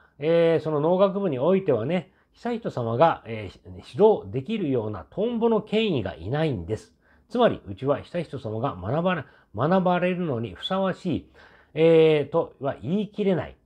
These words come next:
といったことを言ってるんですね。いやいやいや、違うでしょうと。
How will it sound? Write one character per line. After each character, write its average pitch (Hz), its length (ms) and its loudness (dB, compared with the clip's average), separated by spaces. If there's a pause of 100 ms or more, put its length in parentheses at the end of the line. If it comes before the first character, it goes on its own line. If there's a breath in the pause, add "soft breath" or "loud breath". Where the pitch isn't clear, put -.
(160)
と 226 220 -2
い 139 60 -4
っ 135 80 -10
た 135 100 -4
こ 123 100 -4
と 104 120 -6
を 87 60 -8
言 87 100 -10
っ - 20 -20
て - 140 -12
る 98 80 -10
ん 90 80 -12
で - 100 -16
す - 100 -20
ね。 147 280 -4 (320 soft breath)
い 107 80 -6 (100)
や 127 140 0
い 85 120 -10
や 117 120 -4
い 80 140 -10
や、 - 200 -12 (400 loud breath)
違 131 240 -2
う - 20 -8
で 135 120 -8
し - 100 -16
ょ - 60 -16
う - 40 -18
と。 - 80 -20